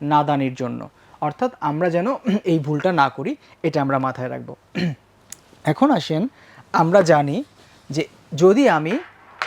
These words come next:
এমনভাবে স্যালাইন তৈরি করি যেটার মধ্যে হচ্ছে আমাদের লবণের পরিমাণ অনেক বেশি, লবণ অনেক বেশি দিয়ে দিছি, but পানির পরিমাণ কম,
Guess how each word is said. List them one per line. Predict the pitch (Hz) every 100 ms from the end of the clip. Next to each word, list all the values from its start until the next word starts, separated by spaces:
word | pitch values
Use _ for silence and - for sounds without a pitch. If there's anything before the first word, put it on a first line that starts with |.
| -
এমনভাবে | 180 196 254 233 247
স্যালাইন | - 175 175 175
তৈরি | 165 151
করি | 147 156 208
যেটার | 196 180
মধ্যে | 180 175 175
হচ্ছে | 156 160
আমাদের | 156 160
লবণের | 147 147 156 170 175
পরিমাণ | 160 156 160
অনেক | 143 147 143
বেশি, | 131 123 147 254 _ -
লবণ | 139 147 175 165
অনেক | 180 151
বেশি | 147 196
দিয়ে | 170 170
দিছি, | 175 262
but | 277 -
পানির | 156 156
পরিমাণ | 147 143 131 123
কম, | 120 -